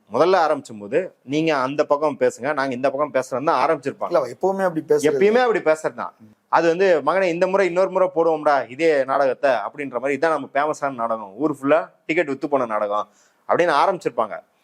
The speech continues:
Speaker 1: ஆனா பாஜக இந்த முறை வந்து அப்படிலாம் கிடையாது. "ரெண்டாயிரத்தி இருபத்தி ஆறு கட்டுக்கோப்பா இருக்கணும்னு பிடிச்சி இழுத்துருக்கோம்." உடனே அன்புமணி, "வேற வழியே கிடையாது."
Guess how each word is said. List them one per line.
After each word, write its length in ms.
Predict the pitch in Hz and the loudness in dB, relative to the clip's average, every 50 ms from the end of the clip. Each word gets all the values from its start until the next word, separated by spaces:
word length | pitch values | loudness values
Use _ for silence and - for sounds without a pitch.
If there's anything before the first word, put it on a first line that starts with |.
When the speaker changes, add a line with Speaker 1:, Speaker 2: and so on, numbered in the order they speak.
| _ _ _ _ | _ _ _ _
Speaker 1:
ஆனா 180 | - 180 208 196 | 0 0 2 4
பாஜக 480 | 151 151 196 240 262 262 262 226 226 | 4 4 4 4 4 2 2 4 2
இந்த 200 | 180 165 160 156 | 2 2 0 0
முறை 180 | 156 165 170 160 | 0 2 2 2
வந்து 320 | 139 135 135 180 220 214 - _ _ _ _ _ _ _ _ _ _ _ _ _ _ _ | 2 2 0 0 -2 -2 -6 _ _ _ _ _ _ _ _ _ _ _ _ _ _ _
அப்படிலாம் 320 | - 143 143 160 170 170 170 | -2 -2 0 2 2 2 2
கிடையாது. 300 | 147 151 151 143 123 127 | 2 2 2 2 2 2
"ரெண்டாயிரத்தி 280 | 151 175 180 165 - | 2 2 2 0 0
இருபத்தி 420 | 160 147 147 - - - 135 131 123 | 0 0 0 0 0 0 2 2 4
ஆறு 300 | 120 117 127 175 190 - | 4 2 2 0 0 -2
கட்டுக்கோப்பா 440 | - 151 139 - 202 175 175 170 180 | -4 -6 -4 0 0 2 2 4 4
இருக்கணும்னு 460 | 180 160 151 131 135 156 175 180 156 - | 2 2 0 -2 -4 -4 -4 -4 -6 -6
பிடிச்சி 220 | 156 156 156 - 131 | -4 -6 -4 -2 -2
இழுத்துருக்கோம்." 500 | 135 139 - 117 101 104 131 156 175 - | -4 -4 -4 -6 -4 0 0 0 0 0
உடனே 260 | - 147 147 165 175 | 0 0 0 0 0
அன்புமணி, 400 | 156 139 160 170 156 156 156 160 | 0 -2 -2 -4 -4 -2 0 0
"வேற 180 | 131 117 113 | 0 0 0
வழியே 300 | 110 110 127 147 156 151 | 0 0 2 2 2 2
கிடையாது." 480 | 131 113 98 95 92 90 95 98 98 - | 2 0 -2 -4 -4 -4 -4 -6 -6 -6